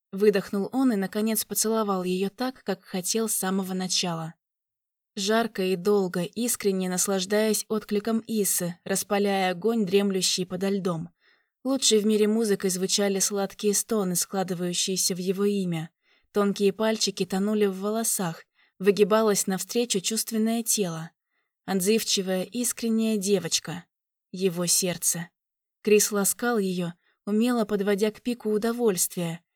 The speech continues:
пока Исабель, наконец, не вскрикнула, задрожав в его объятиях от наслаждения. И видит драконий бог, как же сложно оказалось не поддаться соблазну и чувственному голоду, не продолжить,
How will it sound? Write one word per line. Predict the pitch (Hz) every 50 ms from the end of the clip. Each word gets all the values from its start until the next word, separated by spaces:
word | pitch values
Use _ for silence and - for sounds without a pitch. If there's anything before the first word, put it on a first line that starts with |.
| _ _ _
пока | 196 190 - 190 185
Исабель, | 185 175 - 202 185 196 226 226 220 202
наконец, | 190 - 196 185 190 190 185 - -
не | 202 190
вскрикнула, | 190 - - - - 254 247 - - 208 190 180 175 165 - _ _ _ _
задрожав | 208 196 180 196 196 190 185 196 185 180 -
в | 190
его | 175 185 190 175 196 202
объятиях | 196 196 202 214 220 - - - 185 190 -
от | 196 -
наслаждения. | 196 185 185 - 214 214 208 196 190 208 190 170 165 165 160 160 160 - - _ _ _ _ _ _ _ _ _ _
И | - 226
видит | 202 214 277 285 277 277 214
драконий | 196 226 226 220 220 - 269 262 254 254 254
бог, | 240 208 220 214 196 185 - - -
как | - - 262 233
же | 233 254 247
сложно | - - 262 262 254 220 185 185 196 190
оказалось | 190 190 208 202 185 196 190 180 180 175 - -
не | 196 180
поддаться | - 202 190 180 175 196 190 180 - - 196
соблазну | - - 208 190 208 233 247 240 226 208 196
и | 190 185
чувственному | - - 220 - - - 202 208 208 208 214 226
голоду, | 214 202 226 220 202 180 175 160 175 170 170 - _ - - - _ _ _
не | - 214 226
продолжить, | 220 - 247 247 226 233 247 240 214 190 175 185 175 - -